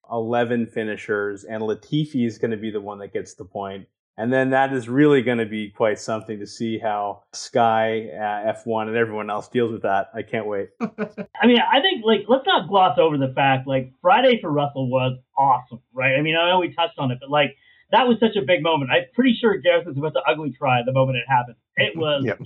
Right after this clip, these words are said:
Speaker 2: truly wild, like, seeing, you know, not only him come into Q three, but, like,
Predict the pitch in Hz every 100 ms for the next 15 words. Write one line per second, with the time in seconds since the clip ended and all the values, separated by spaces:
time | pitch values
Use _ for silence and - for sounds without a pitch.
0 | - 254 240 165 139 147 127 120 117 143
1 | 135 131 165 160 156 156 147 127 135 131
2 | 165 135 127 131 190 233 220 208 196 -
3 | 156 151 135 156 131 127 139 131 117 127
4 | 131 127